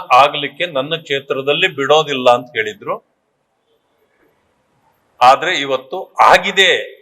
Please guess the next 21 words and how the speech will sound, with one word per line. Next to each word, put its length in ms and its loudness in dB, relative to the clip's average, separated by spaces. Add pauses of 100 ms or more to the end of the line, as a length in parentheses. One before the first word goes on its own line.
(120)
ಅನ್ನೋದನ್ನ 480 -2 (420)
ಅವರು 240 4
ಅರ್ಥ 140 -2
ಮಾಡ್ಕೊಳ್ಬೇಕು. 680 -6 (1000)
ಎರಡನೇದು 600 2
ಅವ್ರು 160 4
ಹೇಳಿದ್ದು, 380 0 (760)
ನನ್ನ 220 2
ಕೈಯಲ್ಲಿ 440 2 (100)
ಅಧಿಕಾರ 340 4 (100)
ಇದ್ರೆ 360 2 (1500)
ನಾನು 280 4 (160)
ಇವತ್ತೇ 480 2 (1600)
ಆರ್ 180 6
ಎಸ್ 180 0
ಎಸ್ 180 -6
ನಿಷೇಧ 440 0
ಮಾಡ್ತೇನೆ 500 2
ಅಂತ 220 -12
ಹೇಳಿದ್ರು. 360 -8 (1300)
ಅದು 240 4